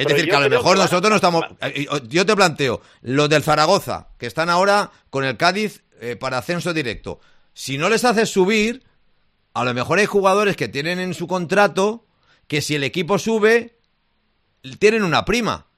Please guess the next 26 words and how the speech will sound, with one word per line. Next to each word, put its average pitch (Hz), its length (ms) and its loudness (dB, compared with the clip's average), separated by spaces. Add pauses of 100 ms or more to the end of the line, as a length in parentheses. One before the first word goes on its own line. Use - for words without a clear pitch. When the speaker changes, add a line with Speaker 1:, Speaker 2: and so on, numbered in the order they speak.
(160)
Speaker 2:
Y 147 100 -4
resulta 180 380 0
que 190 120 0
les 170 120 0
dicen, 143 260 -2
"No, 185 200 -2
no 180 160 0
subís". 214 500 -2 (1120)
Por 131 180 -4
eso, 160 220 -4
ha-, 165 140 6 (100)
habrá 202 360 6 (760)
gente 220 640 -2
que 143 140 -6
sea 202 220 0
perjudicada, 185 720 -4 (280)
pero 139 160 -2
es 165 100 -4
que 214 180 0
hay 175 140 2
que 220 140 0
asumirlo 185 600 -2 (220)
por 147 160 0
la 151 80 0
situación 147 420 -2
excepcional 220 720 0